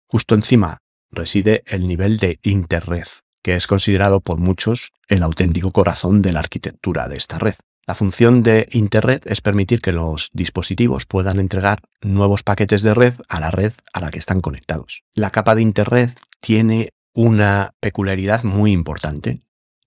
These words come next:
Debe garantizar que los paquetes de datos llegan a su destino, aunque puedan hacerlo en un orden diferente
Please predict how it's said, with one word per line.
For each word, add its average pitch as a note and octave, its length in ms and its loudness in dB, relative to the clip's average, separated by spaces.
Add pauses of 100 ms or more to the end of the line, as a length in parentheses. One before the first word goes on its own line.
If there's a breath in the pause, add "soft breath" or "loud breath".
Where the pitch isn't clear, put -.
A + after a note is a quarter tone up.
(160)
Debe F#2 220 0
garantizar G2 680 -2 (100)
que G2 100 -2
los D#2+ 140 -4
paquetes F#2+ 600 -6
de F2+ 180 -6
datos G#2+ 320 0
llegan F#2+ 240 0
a E2+ 60 -4
su - 120 -6
destino, C2+ 520 -8 (140)
aunque F2+ 320 -6
puedan A#2+ 280 4
hacerlo B2+ 580 -2
en G2+ 260 0
un A#2 200 4
orden A#2+ 440 0
diferente G2 560 -2